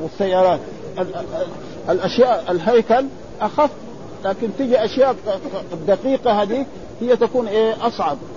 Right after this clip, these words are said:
وإذا حصل فيها خلل ما تصلح، يعني، ها؟ فلذلك هذا يعني الرب سبحانه وتعالى يذكر عن، عن، عن نفسه أنه أمات وأحيا، وأنه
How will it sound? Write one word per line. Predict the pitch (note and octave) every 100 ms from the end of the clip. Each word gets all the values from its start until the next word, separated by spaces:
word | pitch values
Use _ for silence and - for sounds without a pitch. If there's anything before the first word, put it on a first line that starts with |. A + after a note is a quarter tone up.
| - - D#3+
وإذا | F3+ G3+
حصل | G3+ C4 B3+ A#3
فيها | B3+ B3+ A3+
خلل | - B3 B3+ B3+ - - - - - - - - -
ما | A#3 A#3
تصلح، | G#3+ - C#3+ -
يعني، | C3 - D#3 F3+
ها؟ | B3 C4 -
فلذلك | A#3 F#3 E3+ G#3 C4+ F4+
هذا | A#3 G#3+ A3 G3 F#3+ E3+ - - -
يعني | F3+ F#3 F3+ F3+ E3 D#3
الرب | D#3+ G#3 -
سبحانه | D#3+ G3 F#3
وتعالى | E3 D#3+ F3 G3+ F3+ E3
يذكر | F#3+ - E3
عن، | D#3+ C#3+ C#3 C#3+ C3+ C3+
عن، | D3+ D3 C3
عن | D3+ D#3+
نفسه | G#3+ A#3 A#3+ A#3+ - - -
أنه | F#3+ E3+ D#3+
أمات | E3+ G3+ G#3
وأحيا، | F#3 E3 G#3 A3 A3+
وأنه | F#3 F#3 E3+ E3